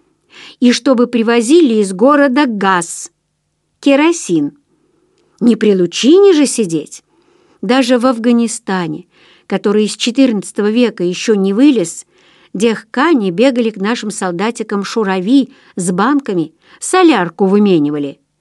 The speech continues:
потому что ничего удобнее жидкого топлива нет.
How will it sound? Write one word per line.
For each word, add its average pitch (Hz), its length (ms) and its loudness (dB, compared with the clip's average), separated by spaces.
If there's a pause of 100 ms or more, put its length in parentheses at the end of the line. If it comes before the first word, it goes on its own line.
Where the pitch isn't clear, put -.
(280)
потому 185 360 -4
что 180 220 -8
ничего 190 440 -4
удобнее 180 880 -2 (120)
жидкого 180 540 -6
топлива 160 520 -8 (360)
нет. 240 420 -2